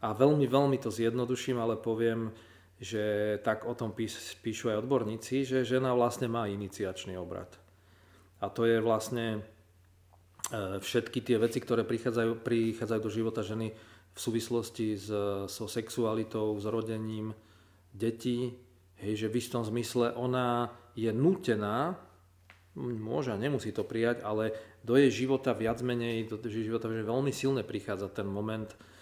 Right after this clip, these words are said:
že musí obrátiť pozornosť od seba na von, hej, do tohto sveta, hej, alebo skrátka mimo seba, že to je, ja to tak chápem, že podstata toho iniciačného obradu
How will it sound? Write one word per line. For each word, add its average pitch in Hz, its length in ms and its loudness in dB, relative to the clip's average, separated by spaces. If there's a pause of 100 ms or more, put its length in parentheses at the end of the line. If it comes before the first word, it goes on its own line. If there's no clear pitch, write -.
(160)
že 104 160 -8
musí 117 320 0
obrátiť 113 400 0
pozornosť 113 800 -4
od - 240 -10
seba 117 640 0 (540)
na 98 400 -4 (400)
von, 110 380 2 (260)
hej, 110 240 0 (160)
do 104 140 -4
tohto - 400 0
sveta, 113 500 2
hej, 104 160 -2
alebo 110 320 0
skrátka - 480 0
mimo 151 240 6
seba, 104 320 2
že 92 160 -8 (400)
to 175 100 12
je, 147 80 12 (460)
ja 120 160 0
to 135 160 -2
tak 123 160 -2
chápem, 113 320 0
že 104 100 -6
podstata 104 480 -4
toho 101 240 -4
iniciačného 104 800 -6
obradu 98 420 -4